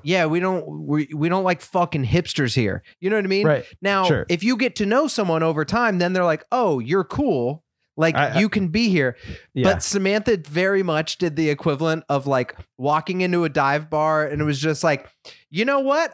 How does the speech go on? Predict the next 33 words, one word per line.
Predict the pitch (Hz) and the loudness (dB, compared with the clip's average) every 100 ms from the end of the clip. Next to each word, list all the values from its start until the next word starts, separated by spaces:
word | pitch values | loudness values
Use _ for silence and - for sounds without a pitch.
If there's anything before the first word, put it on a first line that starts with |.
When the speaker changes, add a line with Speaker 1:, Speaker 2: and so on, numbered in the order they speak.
| - | -2
Speaker 1:
I | 254 | 0
like | 349 185 - | 2 0 -2
I | 180 175 175 | 0 0 0
P | 196 196 | -2 0
As." | 220 202 135 | 2 2 0
And | 139 | -2
it's | 147 170 | -2 0
like, | 139 | -2
"We | 131 175 | 0 0
don't | 185 160 | 0 -2
serve | 190 196 | -2 0
those." | 160 139 | 0 -2
It's | 131 | 0
like, | 156 131 | -2 2
"Well, | 214 | 2
you | 220 226 | 2 0
should." | - 277 359 330 320 - _ | 0 0 4 4 2 -8 _
And | 180 196 | 0 0
it's | - | -2
just | - 233 190 | -2 -4 -2
like, | 214 165 143 - | -2 -2 -4 -4
Speaker 2:
Yeah, | 127 117 92 247 | -2 0 -2 -2
Speaker 1:
you | |
know | 262 131 | 2 4
what? | - - | 4 2
Speaker 2:
totally. | 202 | 0
Speaker 1:
Maybe | 226 254 294 285 269 190 | 0 0 0 0 -2 -2
just | 214 - - | 0 0 -2
tone | 185 196 233 | 0 2 2
it | 240 | 0
down | 202 190 185 | 0 0 0
a | 175 | 0
little | 170 202 175 135 185 | 0 0 2 0 -2